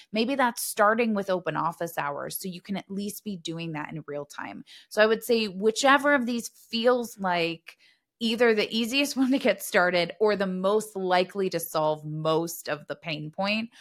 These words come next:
I would start there. Don't try to do all of them.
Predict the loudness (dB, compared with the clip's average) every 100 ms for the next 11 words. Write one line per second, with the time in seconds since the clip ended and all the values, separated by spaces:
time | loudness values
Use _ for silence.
0 | -20 -8 0 2 4 2 0 2 2 2
1 | 0 0 -2 _ -2 0 0 4 6 6
2 | 4 4 6 6 4 2 2 0